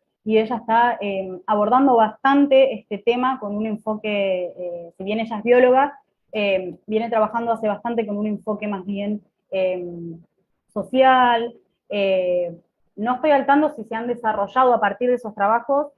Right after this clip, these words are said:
eh, alguna herramienta que mejore la, la, la comunicación o alguna manera más efectiva de cambiar la conducta, eh, de los seres humanos, digamos, con respecto a, a esta actitud aversiva contra los murciélagos. Em,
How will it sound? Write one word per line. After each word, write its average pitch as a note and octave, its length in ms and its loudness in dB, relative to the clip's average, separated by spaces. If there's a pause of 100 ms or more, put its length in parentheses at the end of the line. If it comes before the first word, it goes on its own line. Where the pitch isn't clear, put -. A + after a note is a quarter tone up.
(200)
eh, F#3+ 360 -12
alguna A#3 380 -2
herramienta A3+ 520 -2
que G#3+ 80 -10
mejore G#3+ 400 -4
la, F3+ 440 -4
la, E3+ 240 -16 (500)
la G#3 260 -4
comunicación G#3+ 880 -2
o C4 60 4
alguna A3+ 300 -2
manera A3 280 -4
más A3+ 180 -4
efectiva A#3+ 500 0
de G#3+ 120 0
cambiar G#3 300 -2
la G#3+ 120 -2
conducta, B3 680 -2 (280)
eh, G3 220 -8
de F#3+ 120 -8
los F#3+ 140 -10
seres A3 260 -6
humanos, A3 400 -6
digamos, G3 360 -8
con F3+ 100 -16
respecto G3 400 -6
a, F3 500 -4
a F3 80 -20
esta G#3+ 140 -8
actitud G#3+ 260 -4
aversiva A#3+ 540 0
contra G3+ 240 -8
los G3 140 -10
murciélagos. C4 560 -2 (420)
Em, F#3+ 600 -4